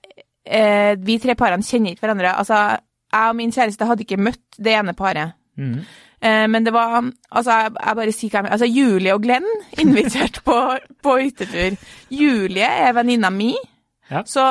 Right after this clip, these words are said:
Speaker 1: eh, og Glenn tok med seg en kompis og dama. Skjønner du?
Speaker 2: Skjønner.
Speaker 1: Så det er liksom ganske sånn, det er ikke sånn at Julie og jeg og hun dama til kompisen til Glenn er venninna, for da hadde det jo vært naturlig.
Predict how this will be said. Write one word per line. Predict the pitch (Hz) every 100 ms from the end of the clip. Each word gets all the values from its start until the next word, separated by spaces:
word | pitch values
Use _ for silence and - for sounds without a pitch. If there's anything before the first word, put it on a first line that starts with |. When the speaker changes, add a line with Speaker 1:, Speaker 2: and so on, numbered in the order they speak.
| 254 -
Speaker 1:
eh, | 247 240 240
og | - 247 226
Glenn | 233 226 277 370 370 -
tok | 311 302
med | 214
seg | 196
en | 196
kompis | - 202 185
og | 185
dama. | 185 180 160 170 - -
Skjønner | 339 214 277
du? | 381 _
Speaker 2:
Skjønner. | - 117 151
Speaker 1:
Så | 254
det |
er | 262 320
liksom | 285 247
ganske | 262 - 214 202
sånn, | 233 233 233 -
det | - 240
er | -
ikke | - - 190
sånn | 226
at | 269 262
Julie | 247 247 185 180 175 180 190
og | 208 -
jeg | 196 208 220
og | 214 202
hun | 214 202
dama | 220 214 202 170 -
til | 196 180 185 - -
kompisen | 208 175 175
til | 180
Glenn | 196 208 226
er | 208
venninna, | 202 208 220 190 214
for | 220 208
da | 214
hadde | 190
det | 175
jo | 175
vært | 185
naturlig. | 180 170 131